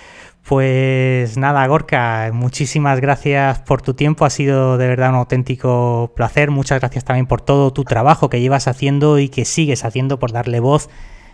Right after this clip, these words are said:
y hacernos compañía a tantísima gente y por cedernos tu tiempo.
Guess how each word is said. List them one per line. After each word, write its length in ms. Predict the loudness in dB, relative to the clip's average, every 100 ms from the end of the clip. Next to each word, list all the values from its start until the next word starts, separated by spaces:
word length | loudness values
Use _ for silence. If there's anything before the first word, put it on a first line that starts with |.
| -6
y 80 | -4
hacernos 500 | 0 2 4 2 2
compañía 800 | 0 4 2 4 4 4 4 4
a 80 | 2
tantísima 1080 | 0 -2 -4 -2 0 2 0 0 -2 -4 -2
gente 400 | 2 2 2 0
y 80 | 0
por 160 | -4
cedernos 360 | -4 -4 -4 -4
tu 120 | -6
tiempo. 460 | -2 -4 -4 -8